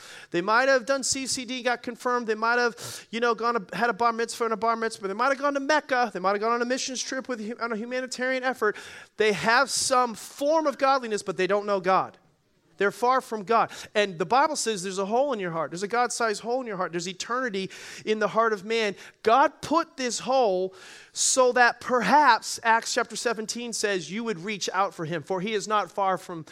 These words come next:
very far from e-, every, every one of you, any one of you. And so our job is to help make that connection. Jesus ultimately created the opportunity for the connection as the mediator between God and man, and the thing that separated God and man is our sin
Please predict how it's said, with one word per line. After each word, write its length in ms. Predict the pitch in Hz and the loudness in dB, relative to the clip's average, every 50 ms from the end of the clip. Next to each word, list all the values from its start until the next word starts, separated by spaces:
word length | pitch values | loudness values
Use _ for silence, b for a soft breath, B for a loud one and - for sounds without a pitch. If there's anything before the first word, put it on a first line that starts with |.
| B B B | B B B
very 160 | 202 202 180 | 0 0 0
far 200 | - 190 180 170 | 0 0 -2 -2
from 160 | 131 160 160 | -2 -6 -10
e-, 160 | 160 175 175 - | -8 -8 -6 -4
every, 260 | 180 175 165 165 165 165 | -2 -2 -2 -2 -4 -6
every 200 | 156 147 156 151 | -8 -8 -8 -8
one 180 | 151 156 143 | -8 -8 -10
of 80 | 139 127 | -10 -12
you, 140 | 123 117 113 | -12 -10 -6
any 160 | 170 180 175 | -6 -4 -4
one 180 | 165 160 160 156 | -4 -6 -6 -8
of 140 | 139 113 127 | -8 -12 -14
you. 160 | 123 113 - _ _ _ B B B B B B B B B B B B B - | -18 -18 -20 _ _ _ B B B B B B B B B B B B B -2
And 140 | 208 202 | -2 0
so 260 | - - 233 220 202 - | 2 2 2 2 2 2
our 220 | - 220 247 294 294 | 4 4 4 4 2
job 380 | 214 196 233 214 202 196 185 | 2 2 2 4 4 2 0
is 120 | 185 175 170 | -2 -4 -4
to 60 | 190 | -2
help 400 | 170 196 196 190 185 190 - - _ _ _ - | 0 2 2 2 0 -2 -6 -20 _ _ _ -10
make 300 | 175 190 226 226 220 - | -4 0 0 0 2 2
that 180 | 220 247 - - | 0 -2 -2 -4
connection. 480 | - 208 208 226 240 - - - 135 B B B B B | -8 -2 0 0 0 0 -2 -8 -10 B B B B B
Jesus 640 | - - 180 254 311 330 302 220 269 247 - - - - | -4 -4 -2 0 0 0 0 -2 -4 -4 -6 -4 -2 0
ultimately 600 | 240 262 277 269 247 247 220 214 208 202 190 160 | 2 2 2 0 -2 -8 -6 -4 -2 -4 -4 -4
created 580 | - - - 202 196 208 233 269 311 254 190 | -8 -10 -6 -4 0 2 2 2 2 0 -2
the 80 | 202 202 | 0 0
opportunity 500 | 180 - 190 - - 302 339 320 269 254 | 0 -2 -4 -6 -6 -4 -4 -4 -4 -4
for 120 | - 220 | -6 -6
the 60 | 190 | -6
connection 500 | 185 - 185 180 180 170 - - 190 180 - B B B | -6 -6 -4 -2 -2 -2 -4 -6 -8 -8 -10 B B B
as 180 | 180 170 147 | -4 -2 -2
the 60 | 165 | -4
mediator 420 | 175 185 233 277 269 262 240 220 202 | -6 -6 -4 -4 -2 -2 -2 -2 -4
between 340 | 185 185 - 208 196 175 160 | -6 -10 -8 -8 -6 -4 0
God 220 | 196 202 202 190 | 2 2 2 2
and 100 | 185 190 | 0 -2
man, 280 | 214 233 240 226 202 B B B B | -2 -2 -2 -2 -2 B B B B
and 120 | 175 180 | -6 -6
the 60 | 180 | -6
thing 240 | 165 - 240 247 240 | -4 -2 -4 -2 0
that 120 | 214 175 - | -2 -2 -2
separated 600 | - - 269 294 - 262 247 214 208 202 165 147 | 0 0 0 0 0 -2 -2 -2 -2 -2 -2 0
God 220 | 190 185 180 185 | 0 0 0 0
and 80 | 180 180 | -2 -4
man 180 | 180 185 180 | -2 -2 -2
is 120 | 175 143 175 | -2 -2 -2
our 100 | 160 160 | -2 -2
sin 500 | - - - 262 233 196 185 190 196 | -2 -2 0 0 0 0 0 -2 -6